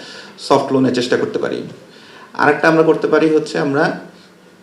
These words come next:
আপনার, আহ, বাংলাদেশ ব্যাংকের রিফাইন্যান্স স্কিম হতে পারে একটা প্রজেক্ট, আরেকটা হচ্ছে আপনার হচ্ছে আপনার বন্ড ইস্যু করতে পারি আমরা, গ্রিন বন্ড। তো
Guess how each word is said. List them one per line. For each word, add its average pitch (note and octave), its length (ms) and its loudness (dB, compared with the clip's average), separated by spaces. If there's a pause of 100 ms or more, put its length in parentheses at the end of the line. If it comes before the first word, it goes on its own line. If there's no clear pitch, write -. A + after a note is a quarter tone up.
(380)
আপনার, A#2+ 460 0
আহ, - 840 -8
বাংলাদেশ C#3 320 4
ব্যাংকের C#3 220 0
রিফাইন্যান্স C3 360 0
স্কিম D3 200 2
হতে C#3+ 180 4
পারে C#3+ 160 8
একটা C#3 160 0
প্রজেক্ট, D3 340 2 (320)
আরেকটা C#3+ 280 -4
হচ্ছে D#3 220 -2
আপনার D#3+ 220 0
হচ্ছে D#3+ 260 -2 (180)
আপনার A#2 440 -6 (140)
বন্ড C#3 200 6
ইস্যু B2+ 180 0
করতে - 260 -2
পারি D#2 140 -6
আমরা, - 200 -12 (300)
গ্রিন C3 180 2
বন্ড। A2 200 0 (800)
তো - 80 -4